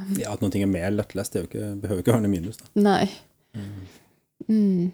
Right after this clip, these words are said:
Speaker 1: Fordelen med å lese en ungdomsbok som voksen er at man, vel, man har jo vært ungdom, da. <laughs>
Speaker 2: Ja.
Speaker 1: Så det, det blir jo litt sånn, «Åh, jeg kjenner igjen den følelsen», eller, «Åh, husker da jeg hadde sånn», eller sånn, litt sånn.
Speaker 2: Mm. Jeg kunne lett tenkt at den var litt sånn på samme linje som den Sally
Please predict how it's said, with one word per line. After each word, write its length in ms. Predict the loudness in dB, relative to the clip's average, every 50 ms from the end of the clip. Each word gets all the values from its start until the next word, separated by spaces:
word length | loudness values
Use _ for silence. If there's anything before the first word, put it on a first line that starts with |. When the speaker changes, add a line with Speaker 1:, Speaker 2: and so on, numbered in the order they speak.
| _
Speaker 1:
Fordelen 300 | -4 -2 0 2 2 2
med 80 | 2 2
å 60 | 2
lese 180 | 2 0 0 0
en 80 | 0 0 0
ungdomsbok 720 | 0 -2 -4 -6 -6 -4 -4 -4 -6 _ _ -20 -18 -12
som 160 | -8 -4 -2 0
voksen 300 | 0 0 -2 -2 -2 -2
er 120 | -2 -2 -4
at 80 | -4 -6
man, 360 | -6 -4 -4 -4 -6 -6 -6
vel, 100 | -6 -6
man 120 | -4 -4 -2
har 100 | -2 -2
jo 80 | -2 -2
vært 160 | -2 -2 2
ungdom, 220 | 2 2 4 6
da. 80 | 6 6 6 6 4 4 2 0
<laughs> 140 | 0 2
Speaker 2:
Ja. 220 | 4 4 6 6 6 4 4 4
Speaker 1:
Så 100 | 4 4
det, 360 | 4 4 4 2 2 -2 -6 -8 -12 -14 -8
det 80 | -2 2
blir 120 | 6 6 6
jo 60 | 6 4 2
litt 80 | 2
sånn, 240 | 2 2 2 4 4
«Åh, 320 | 2 2 2 2 4 2 2
jeg 80 | 4 4 4
kjenner 140 | 4 4 4
igjen 80 | 2 2
den 100 | 0 0
følelsen», 320 | 0 -2 -2 -2 -6 -6
eller, 320 | -6 -6 -8 -8 -8 -10 -12 -12 -14
«Åh, 160 | -14 -14 -12 -8 -8
husker 180 | -8 -6 -6 -8
da 140 | -6 -4
jeg 80 | -4 -4
hadde 160 | -4 -4 -6 -8
sånn», 160 | -8 -8 -8 -10
eller 240 | -10 -12 -14 -14 -16 _ _ -20 -20 _ -4 0
sånn, 160 | 2 2 4 4
litt 100 | 4 4
sånn. 160 | 4 4 4
Speaker 2:
Mm. 240 | 2 2 0 -4 -6 _ _ _ _ _ _ _ _ _ _ _ _ _ 0
Jeg 80 | 0 2
kunne 260 | 4 4 4 4 4 4 2 2 2 0
lett 380 | 0 0 _ -4 -4 -4 -4 -4 _ _ -4 0 0 0 2 4
tenkt 240 | 4 4 4 4
at 140 | 2 0 2
den 80 | 2 4
var 80 | 4 4
litt 160 | 2 0 2
sånn 140 | 2 2 2 2 0 -4 -6 -2
på 80 | 2 4
samme 240 | 6 6 8 8
linje 380 | 8 8 8 6 6 4 2 2
som 140 | 2 2 2 4
den 140 | 4 4 4
Sally 380 | 4 4 4 2 2 2 2